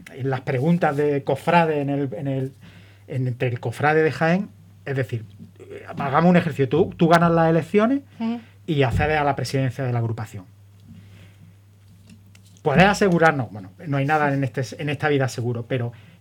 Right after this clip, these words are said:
Speaker 1: que no se... Porque, por ejemplo, si tú dimites, y es a lo que voy,
Speaker 2: Ujú.
Speaker 1: si hay un cese de la, de, en este caso, de la presidenta,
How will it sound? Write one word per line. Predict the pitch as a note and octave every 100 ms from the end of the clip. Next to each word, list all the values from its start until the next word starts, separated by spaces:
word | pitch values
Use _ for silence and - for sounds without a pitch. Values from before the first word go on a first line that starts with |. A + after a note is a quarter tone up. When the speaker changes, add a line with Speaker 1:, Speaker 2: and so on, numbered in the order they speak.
| _
Speaker 1:
que | D3 C#3
no | D#3+
se... | F3 F#3+
Porque, | F#3+ - - A2+
por | A#2
ejemplo, | - D#3+
si | -
tú | A#2 C#3
dimites, | D3+ F3 G3+ B3+ C#3+
y | C3
es | C3
a | C#3
lo | C#3
que | C#3+
voy, | D#3+ C4 - -
Speaker 2:
Ujú. | G#3+ F#3+
Speaker 1:
si | G#3+ C#3+
hay | D3
un | E3 E3
cese | F3+ F3 D3+
de |
la, | C#3 C3+ C3+
de, | C#3 C3+
en | C3
este | C3+ C3
caso, | D3 D3
de | B2+
la | A#2+
presidenta, | A#2+ C3 C#3 F3 C#3+